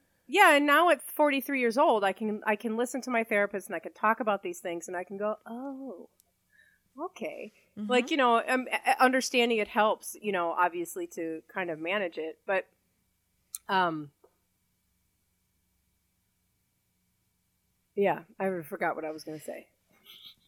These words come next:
Speaker 1: As
Speaker 2: Yeah.
Speaker 1: usual.
Speaker 2: Yeah.
Speaker 1: That's my favorite thing to do on the podcast is get ready to say something really emotional and big and then be like, "Huh? I don't remember. It left my brain."
Speaker 2: Yeah, it'll come back to you for sure.
Speaker 1: It will.
Speaker 2: Yeah, and that's why a lot of times when,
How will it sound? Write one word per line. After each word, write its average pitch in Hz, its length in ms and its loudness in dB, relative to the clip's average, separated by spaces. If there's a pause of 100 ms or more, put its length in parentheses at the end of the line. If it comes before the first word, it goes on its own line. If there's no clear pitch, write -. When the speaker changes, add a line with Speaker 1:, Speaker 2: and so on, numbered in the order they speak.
(1000)
Speaker 1:
As 180 140 0
Speaker 2:
Yeah. 233 120 4
Speaker 1:
usual. 170 520 -6
Speaker 2:
Yeah. 208 120 0
Speaker 1:
That's 196 160 4
my 202 140 4
favorite 175 360 0
thing 175 160 -2
to 190 100 -12
do 175 140 0
on 165 100 0
the 165 60 -4
podcast 165 560 -4
is 165 80 -10
get 175 180 2
ready 170 240 -2
to 165 80 -10
say 170 220 -6
something 190 320 -2
really 175 300 0
emotional 185 600 0
and 180 160 0
big 180 340 0
and 185 160 0
then 165 200 -4
be 160 180 -4
like, 160 220 -8
"Huh? 202 320 -2 (120)
I 185 100 -6
don't 180 120 -4
remember. 156 340 -8
It 160 160 -8
left 175 220 -8
my 160 80 -8
brain." 160 280 -10 (120)
Speaker 2:
Yeah, - 60 -18 (180)
it'll 196 160 -10
come - 140 -14
back - 240 -14
to - 100 -20
you - 160 -16
for 175 140 -16
sure. - 240 -20 (200)
Speaker 1:
It 208 80 -14
will. 160 120 -10 (720)
Speaker 2:
Yeah, 220 280 6
and 226 140 2
that's 233 220 4
why 269 180 6
a 226 100 6
lot 202 140 4
of 214 80 -2
times 214 220 -6
when, 190 160 -6